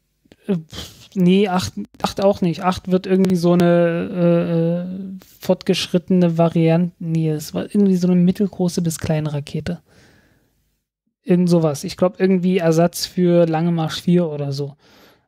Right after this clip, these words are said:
Äh, kein, kein zu großes Ding. Das ist dann irgendwie die neun oder so.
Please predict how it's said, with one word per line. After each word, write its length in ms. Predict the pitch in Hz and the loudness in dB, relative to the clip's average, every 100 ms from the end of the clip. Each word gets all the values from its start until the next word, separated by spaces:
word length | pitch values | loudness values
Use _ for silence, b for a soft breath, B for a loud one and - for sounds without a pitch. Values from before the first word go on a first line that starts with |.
| _ _ | _ _
Äh, 160 | 170 156 | 0 0
kein, 380 | 180 170 165 | 0 0 0
kein 180 | 156 165 | -2 -2
zu 140 | 156 170 | -2 -4
großes 380 | 165 156 151 | -2 -2 -2
Ding. 240 | - 151 139 _ _ _ | -2 -4 -4 _ _ _
Das 140 | - 185 | -6 -4
ist 140 | 180 | -2
dann 80 | 180 | 0
irgendwie 260 | 190 165 170 | 0 0 2
die 120 | 160 | 0
neun 360 | 151 151 156 151 | 0 0 0 -2
oder 220 | 147 143 | -8 -10
so. 240 | 143 147 | -10 -14